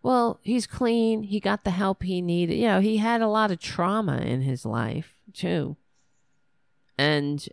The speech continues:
as Jasmine Crockett said, "The only thing Joe Biden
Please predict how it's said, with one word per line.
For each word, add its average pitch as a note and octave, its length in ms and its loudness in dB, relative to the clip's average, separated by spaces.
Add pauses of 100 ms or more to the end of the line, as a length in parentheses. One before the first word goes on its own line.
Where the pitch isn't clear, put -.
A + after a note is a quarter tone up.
as C3 680 0
Jasmine D#3+ 640 0
Crockett - 640 -2
said, B2+ 580 -2 (500)
"The D#3+ 120 2
only F3 180 4
thing E3+ 240 0
Joe D#3 240 2
Biden C#3+ 560 0